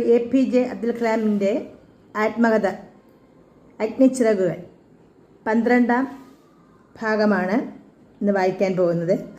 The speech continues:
കടപ്പാട് ഡി സി ബുക്സ്. ഞങ്ങളന്ന് ആയിരത്തി തൊള്ളായിരത്തി എൺപത്തിനാലിലേക്കുള്ള ലക്ഷ്യങ്ങൾ നിർണ്ണയിക്കുവാനുള്ള ഒരു യോഗത്തിലായിരുന്നു. അപ്പോഴാണ് ജനുവരി മൂന്നാം തീയതി വൈകുന്നേരം ബോംബെയിൽ വെച്ച് ഡോക്ടർ ബ്രഹ്മപ്രകാശ് അന്തരിച്ചതായുള്ള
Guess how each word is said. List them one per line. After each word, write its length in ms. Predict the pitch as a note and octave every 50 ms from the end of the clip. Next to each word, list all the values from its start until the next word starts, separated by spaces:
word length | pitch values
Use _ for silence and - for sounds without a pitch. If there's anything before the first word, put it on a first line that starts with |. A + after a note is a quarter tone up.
| - -
കടപ്പാട് 540 | - G3 G3+ G#3 G#3 - A3 G3 F#3 F#3 A#3+ B3 F#3
ഡി 100 | F#3+ G3
സി 220 | G3 - - G#3 G3 F3
ബുക്സ്. 320 | F3 E3+ - - - - - - - - - _ _ _ - _ - - _ _ _ - - _ _ - - - - - - - - - - - G#3+ A3
ഞങ്ങളന്ന് 540 | A3+ B3 B3+ C4 B3+ A3+ G#3+ G#3 G3 G3+ C4+ - - - - - _ _ _ -
ആയിരത്തി 320 | G#3+ G#3+ A3+ C4 C4+ C4 -
തൊള്ളായിരത്തി 380 | C4 B3+ B3+ B3 A3 B3+ B3+ A#3 A3
എൺപത്തിനാലിലേക്കുള്ള 1040 | A#3 A3+ G#3 B3 B3+ B3+ A#3+ A#3 A3 A3 A3+ A3+ A3 A3+ A3+ A#3 A#3+ A3 G#3+ A3 A3 G#3+ G#3
ലക്ഷ്യങ്ങൾ 480 | G#3 G#3 G#3 - C4+ B3+ B3+ B3+ B3+ A#3+ A3+
നിർണ്ണയിക്കുവാനുള്ള 760 | G#3+ G3 G3+ G#3 G#3+ G#3+ - A#3 A3 G#3+ G#3 G#3 G#3 G3+ G#3 G3+ G3+ G3
ഒരു 240 | G3 G3 G3 G#3 B3 - - G3+ G3
യോഗത്തിലായിരുന്നു. 840 | G3+ G#3 G3+ A3 G#3+ - G#3+ F#3+ F3 E3 E3 D#3 D#3+ D#3 D#3 D3 - - - - - - _ _ _ _ -
അപ്പോഴാണ് 640 | G#3 G#3 G#3 - C4 C4 B3 A#3+ A3+ G#3+ G#3+ G#3+ G#3+ G3+ F#3+
ജനുവരി 380 | G#3 G#3+ A#3 A#3+ B3 B3+ A#3+ A3+ G#3+
മൂന്നാം 300 | G#3+ G#3+ A3 A3 A3+ A3+
തീയതി 240 | G#3 A3+ A3 G#3+ A3 G3 G3+
വൈകുന്നേരം 560 | F#3 F#3 F3+ G#3 G#3+ G#3 G3 G3 G3+ G3+ G3
ബോംബെയിൽ 460 | G3 G3+ G#3+ A3 A3 A3+ A3+ A#3 A3+ G#3+
വെച്ച് 200 | G3+ G3+ A3+ G3+ F3+ G3
ഡോക്ടർ 280 | G3 G3+ G3+ - A3 G3 F3 F#3+
ബ്രഹ്മപ്രകാശ് 760 | G3+ G3+ G#3 A3+ A3+ G#3 A3 A3+ A3 A3 A3 A3 G#3+ - - - - G#3+
അന്തരിച്ചതായുള്ള 760 | G3+ G3+ G3+ A3 G#3+ G#3+ G#3+ B3 G#3+ G3+ G3 G3 F#3+ F#3 F#3